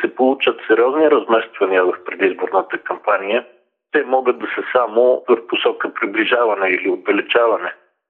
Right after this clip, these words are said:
Но взаимно изпреварване преди първия тур изглежда невъзможно.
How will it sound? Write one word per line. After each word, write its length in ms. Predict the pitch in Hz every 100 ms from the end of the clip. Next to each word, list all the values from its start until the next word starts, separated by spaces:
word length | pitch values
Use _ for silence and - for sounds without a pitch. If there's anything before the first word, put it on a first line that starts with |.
| _
Но 180 | 135 143
взаимно 420 | - 139 156 175
изпреварване 920 | 147 - 113 107 131 123 95 87 87 -
преди 380 | - 95 - -
първия 420 | - 107 101 92 -
тур 140 | 113
изглежда 520 | 107 - 101 98 95
невъзможно. 600 | 98 92 90 98 95 87